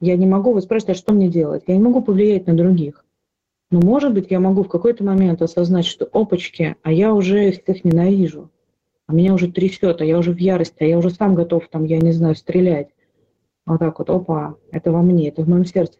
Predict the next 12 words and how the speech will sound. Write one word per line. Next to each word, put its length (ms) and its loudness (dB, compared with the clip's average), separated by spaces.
сейчас 120 -8
происходит. 600 -4
А 100 -2
я 100 2
сижу 240 -2
дома. 380 0
Ну, 100 2
если 360 0
вы 60 0
действительно 440 -6
в 40 -10
безопасности 720 -8